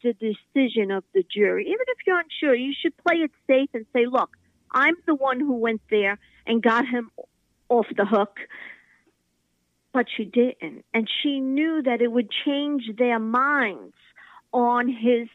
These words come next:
testimony on whether it was truthful or not. And she said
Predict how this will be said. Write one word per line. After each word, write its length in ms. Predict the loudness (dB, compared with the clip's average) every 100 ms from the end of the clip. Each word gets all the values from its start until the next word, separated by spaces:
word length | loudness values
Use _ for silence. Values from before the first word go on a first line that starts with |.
| -2
testimony 840 | 0 0 -4 -4 -2 -2 -2 -4 -2
on 240 | -2 -2
whether 340 | -2 0 0 0
it 140 | -2
was 140 | -4 -6 -10
truthful 560 | 2 4 4 0 -2 0
or 80 | -2
not. 280 | -6 -10 -14 _ _ _ _ -20 _ _ _ _
And 340 | 0 0 0 -6 _ _ _
she 460 | -12 -6 2 4 4 0 _
said 260 | 0 0